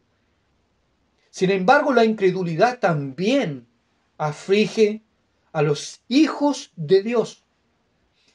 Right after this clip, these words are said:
Y esta incredulidad, la cual vemos aquí, y también en nosotros, se manifiesta en dos, en dos aspectos. Primero,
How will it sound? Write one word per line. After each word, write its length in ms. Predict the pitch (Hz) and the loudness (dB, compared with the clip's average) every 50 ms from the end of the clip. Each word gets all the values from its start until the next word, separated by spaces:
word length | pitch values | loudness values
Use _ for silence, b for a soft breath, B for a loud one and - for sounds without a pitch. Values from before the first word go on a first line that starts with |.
| _ _ - | _ _ -10
Y 280 | 156 151 165 175 220 311 | -6 -4 -2 2 4 4
esta 340 | 370 359 - - - 269 | 4 2 0 -2 0 0
incredulidad, 920 | 277 233 - 220 202 202 190 190 170 165 170 170 175 165 139 131 147 170 - _ _ _ _ _ _ _ _ _ _ _ | 0 0 -2 -4 -4 -2 -2 -2 -2 -2 -2 -2 0 0 0 -2 -4 -6 -10 _ _ _ _ _ _ _ _ _ _ _
la 180 | 165 143 127 - | -4 -4 -2 2
cual 180 | 185 190 190 | 2 2 2
vemos 400 | 147 160 156 147 143 143 - - | 0 -2 -4 -4 -6 -6 -4 -4
aquí, 460 | 185 151 - 214 226 240 247 233 - _ _ _ _ _ _ _ _ _ _ _ _ _ _ _ _ _ _ _ _ _ - | -4 -4 -2 -4 -6 -6 -6 -10 -16 _ _ _ _ _ _ _ _ _ _ _ _ _ _ _ _ _ _ _ _ _ -10
y 120 | 151 147 | -4 -2
también 440 | 202 180 175 175 165 220 285 294 294 | -2 0 0 0 0 0 0 2 2
en 160 | 269 254 240 | 0 0 0
nosotros, 640 | 214 180 - - 269 262 233 208 196 196 196 - _ _ _ _ _ _ _ _ _ _ _ _ _ | -2 -4 -2 0 2 2 2 2 0 -2 -2 -6 _ _ _ _ _ _ _ _ _ _ _ _ _
se 320 | - - - - 214 254 240 | -16 -14 -8 -4 -2 -2 0
manifiesta 1040 | 254 254 247 247 226 220 - - 254 277 277 247 - _ 269 262 262 269 277 - _ _ | 0 0 0 0 -4 -4 -4 -6 -4 -4 -4 -4 -4 _ -2 -2 -2 -2 -6 -12 _ _
en 380 | - 220 214 226 220 214 185 180 | -6 -4 -2 0 0 0 0 2
dos, 560 | 269 285 320 285 - - - - - _ _ _ _ _ _ _ _ _ _ | 4 4 4 2 -2 -8 -12 -16 -20 _ _ _ _ _ _ _ _ _ _
en 320 | 214 214 208 208 196 185 | -2 -2 -2 -2 -2 4
dos 420 | 190 277 294 285 285 - - - _ _ | 4 4 4 4 0 -8 -14 -18 _ _
aspectos. 800 | - 240 - - _ 247 - - - _ - - - _ _ _ _ _ _ _ _ _ _ _ _ _ _ _ _ _ _ _ _ _ _ _ _ _ _ _ _ _ _ _ _ _ _ _ _ | -4 -4 -4 0 _ 0 0 0 -4 _ -16 -16 -16 _ _ _ _ _ _ _ _ _ _ _ _ _ _ _ _ _ _ _ _ _ _ _ _ _ _ _ _ _ _ _ _ _ _ _ _
Primero, 580 | _ 254 277 277 285 269 240 196 147 127 - | _ 0 2 2 4 4 2 2 0 -2 -4